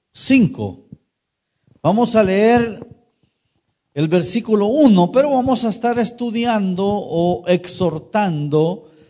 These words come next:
hasta el versículo número ocho. Pero para ahorrar un poquito de tiempo y de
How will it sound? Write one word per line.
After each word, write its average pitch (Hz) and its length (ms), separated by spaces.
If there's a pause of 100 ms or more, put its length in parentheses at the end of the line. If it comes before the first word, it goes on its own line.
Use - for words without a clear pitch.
(140)
hasta 180 440
el 180 140
versículo 185 600
número 165 460
ocho. 214 640 (480)
Pero 214 380
para 180 280
ahorrar 165 480
un 185 80
poquito 170 380
de 185 80
tiempo 202 760
y 127 60
de 113 240